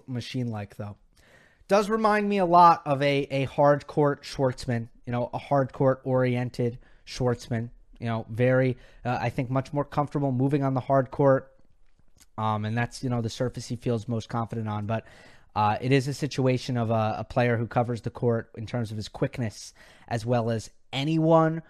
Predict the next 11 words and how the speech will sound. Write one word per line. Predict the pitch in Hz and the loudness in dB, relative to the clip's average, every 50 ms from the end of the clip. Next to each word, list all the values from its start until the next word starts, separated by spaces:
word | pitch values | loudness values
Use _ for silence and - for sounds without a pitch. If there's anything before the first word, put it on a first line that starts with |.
| - - - - - - _ - | -20 -20 -20 -20 -20 -20 _ -6
Uh, | - 107 104 104 104 - - | -4 -2 -2 -2 -4 -6 -10
very, | - 117 107 107 107 127 147 147 151 151 151 151 147 147 - - _ - | -12 -12 -10 -4 0 0 2 4 2 2 2 2 0 0 -2 -6 _ -16
very | - 117 107 101 104 117 131 135 139 147 151 151 143 | -14 -12 -12 -6 -2 0 2 2 2 2 2 0 -2
consistent. | - - 139 131 - - - 151 139 - - 151 139 135 131 131 - _ _ _ _ _ _ _ _ | -2 -4 -6 -6 -4 -2 -2 -2 -2 -2 -2 0 0 0 -2 -6 -10 _ _ _ _ _ _ _ _
Um, | - 110 110 110 110 107 107 107 101 101 101 - _ - | -4 0 0 2 2 2 0 -2 -4 -6 -10 -12 _ -20
fantastic | - - 135 131 127 123 - 151 139 139 - - 151 - 151 | -6 -4 -2 -2 -2 -2 0 0 -2 0 -2 -6 -4 0 0
off | 135 123 - | 0 0 -2
of | 131 117 | -4 -2
both | 107 127 123 117 - | 0 0 0 0 -2
wings, | - 127 120 120 117 - | -4 -4 -4 -4 -4 -6
especially, | 117 110 - - 123 - - 131 120 117 113 113 110 - - - 98 | -10 -8 -4 -4 -4 -4 -4 -2 -2 -2 -2 -2 -6 -8 -12 -16 -20